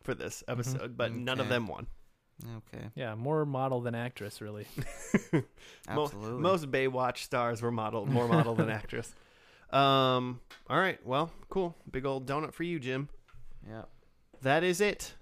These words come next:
Speaker 1: That is the, uh, the end of the seasons of T V we have for the fifth season of First and Last.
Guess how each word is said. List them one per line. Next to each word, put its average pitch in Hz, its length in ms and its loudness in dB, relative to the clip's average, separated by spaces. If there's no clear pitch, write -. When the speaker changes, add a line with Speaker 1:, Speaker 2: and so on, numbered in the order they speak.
Speaker 1:
That 143 180 4
is 170 180 2
the, 175 400 0
uh, 165 360 4
the 151 180 -2
end 180 300 0
of 160 460 2
the 156 100 0
seasons 180 800 -6
of 117 180 -4
T 185 240 -6
V 190 220 -6
we 185 140 -2
have 185 440 -2
for 127 200 -4
the 113 300 -4
fifth - 280 -6
season 175 280 -6
of 139 120 -6
First - 380 -6
and 151 100 -6
Last. - 460 -10